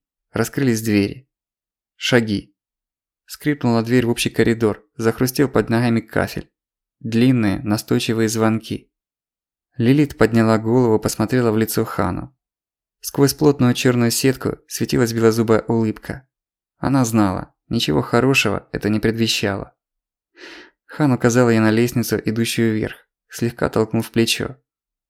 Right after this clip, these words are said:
Сам стал подниматься следом, пятясь, не спуская глаз с двери. Лилит не сразу разглядела черный стержень Шакина, зажатый в его пальцах. Правая рука подтянута к плечу, локоть отведен в сторону.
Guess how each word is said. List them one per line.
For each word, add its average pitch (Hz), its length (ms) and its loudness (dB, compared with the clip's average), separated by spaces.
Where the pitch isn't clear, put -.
Сам 123 260 -4
стал 120 180 2
подниматься 117 520 0
следом, 113 560 -4
пятясь, 127 480 -2
не 104 100 -2
спуская 117 440 0
глаз 110 220 4
с - 20 -8
двери. 113 500 -2
Лилит 139 480 2
не 127 100 4
сразу 127 340 2
разглядела 110 520 4
черный 117 320 0
стержень 113 340 0
Шакина, - 640 -2
зажатый 107 400 0
в 104 40 0
его 104 200 2
пальцах. 101 440 -4
Правая 120 320 6
рука 110 420 2
подтянута 107 500 2
к - 80 -10
плечу, 113 640 -2
локоть 123 340 0
отведен 110 320 0
в - 40 -8
сторону. - 500 -2